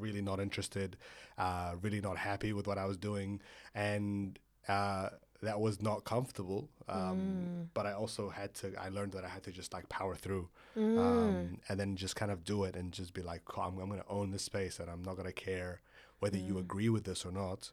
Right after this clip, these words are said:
Speaker 2: Mm.
Speaker 1: Um, I believe in what I'm saying,
Speaker 2: Mm.
Speaker 1: and that is going to be what's gonna help me to push through this performance.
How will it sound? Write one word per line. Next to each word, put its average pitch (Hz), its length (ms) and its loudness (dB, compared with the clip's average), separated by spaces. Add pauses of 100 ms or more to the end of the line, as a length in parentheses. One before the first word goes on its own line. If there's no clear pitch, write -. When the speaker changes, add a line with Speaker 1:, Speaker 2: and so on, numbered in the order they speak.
(140)
Speaker 2:
Mm. 190 240 0
Speaker 1:
Um, 90 920 -2 (100)
I 110 180 6
believe 107 300 0
in 95 100 -2
what 95 120 2
I'm 110 140 2
saying, 95 440 -2
Speaker 2:
Mm. 101 160 2 (140)
Speaker 1:
and 90 280 -4 (420)
that 104 160 4
is 98 160 0
going 98 360 0 (100)
to 98 60 0
be 92 500 -4 (140)
what's 95 300 0
gonna 101 280 0 (140)
help 101 180 2
me 92 360 -4 (240)
to - 100 -6
push - 320 -2
through 101 340 -2
this 92 360 -2
performance. 95 720 -2